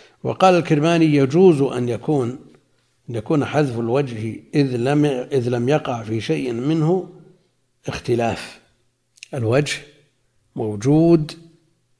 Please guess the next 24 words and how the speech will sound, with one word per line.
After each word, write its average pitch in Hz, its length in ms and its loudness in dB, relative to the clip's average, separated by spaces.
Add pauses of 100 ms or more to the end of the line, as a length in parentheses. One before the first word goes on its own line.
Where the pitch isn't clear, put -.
(180)
في - 160 -4
الروايات 120 540 0
كلها - 520 -8 (880)
عن 120 180 -2
جميع 143 360 4
من 131 180 6
ذكر 139 300 0
وضوء 131 360 -4
النبي 131 340 -4
عليه 127 200 0
الصلاة 127 360 -4
والسلام، 110 480 -8 (840)
والعدد 135 540 4
ثلاثا، 123 600 0 (1040)
قد 123 140 0
يكون 143 240 2
مرتين 127 540 0
أو 120 160 -4
مرة، 147 360 2
لكن 143 600 4 (640)
لم 156 240 4
يختلف 107 480 -2
في 156 400 0
أن 113 200 -2